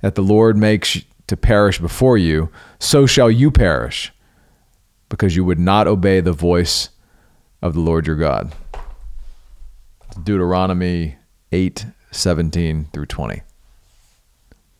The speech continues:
This coronavirus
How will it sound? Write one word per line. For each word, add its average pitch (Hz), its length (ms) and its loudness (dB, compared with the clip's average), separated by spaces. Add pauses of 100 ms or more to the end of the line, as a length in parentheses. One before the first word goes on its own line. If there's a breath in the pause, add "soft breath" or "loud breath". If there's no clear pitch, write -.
(840)
This 131 520 2 (600 soft breath)
coronavirus 80 1000 0